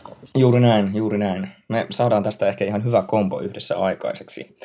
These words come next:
Esko, tosiaan tässä vieressäni on todellinen alivakuutussihteeri, suoranainen vakuuttamisen grand old man, joka on tehnyt elämäntyönsä ensimmäisen puoliskon eläkevarmassa tutkimusjohtajana ja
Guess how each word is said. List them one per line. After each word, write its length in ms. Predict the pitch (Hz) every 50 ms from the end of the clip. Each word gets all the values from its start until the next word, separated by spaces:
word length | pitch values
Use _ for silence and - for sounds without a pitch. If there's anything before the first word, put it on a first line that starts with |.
| - - - - _ -
Esko, 340 | - 143 160 156 - 165 135
tosiaan 280 | 143 143 151 143 135
tässä 200 | 143 135 - 143
vieressäni 360 | 147 147 131 127 - 131 123
on 140 | 123 120 123
todellinen 500 | - 165 175 175 151 120 107 101 101 92
alivakuutussihteeri, 1120 | 92 104 101 101 98 104 - - 101 101 101 101 - - 98 95 95 - - 95 98 95 95
suoranainen 540 | - 104 101 104 101 101 101 101 98 98
vakuuttamisen 580 | 120 131 127 - 120 113 - 104 104 101 110 107
grand 300 | - 131 131 131 131 123
old 200 | - 107 110 107 -
man, 420 | 127 127 139 147 143 127 107 98 95
joka 280 | 98 101 - - 98
on 180 | 95 98 98 95
tehnyt 360 | 95 101 95 101 95 - - -
elämäntyönsä 680 | - 120 120 120 107 104 98 95 101 101 98 107 107 110
ensimmäisen 500 | 117 120 120 113 107 104 101 107 107 -
puoliskon 560 | 110 110 107 104 104 - 120 107 107 104 - -
eläkevarmassa 680 | 123 135 123 120 120 110 120 117 117 117 117 - 123
tutkimusjohtajana 880 | 120 127 117 - - 113 107 - 107 107 107 - 117 110 110 110 113 110
ja 200 | 110 110 104